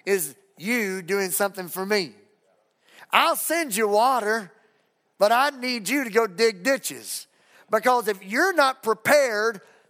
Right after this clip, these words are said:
to hold what I'm pouring out, it's pointless.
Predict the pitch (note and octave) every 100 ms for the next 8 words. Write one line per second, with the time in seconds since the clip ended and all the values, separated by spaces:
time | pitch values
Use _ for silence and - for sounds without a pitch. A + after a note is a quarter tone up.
0 | _ G#3 G3 F#3 C#4 E4 C4 G#3+ B3 B3
1 | E3+ - F#3+ A3 G#3 B3+ D4+ A3+ - C#4+
2 | C4 A3 A3+ C#4+ A3+ F#3 - _ _ _
3 | _ _ _ _ _ _ _ _ _ _
4 | _ - C#4+ - - C#4+ D4+ - E3+ A2+
5 | - -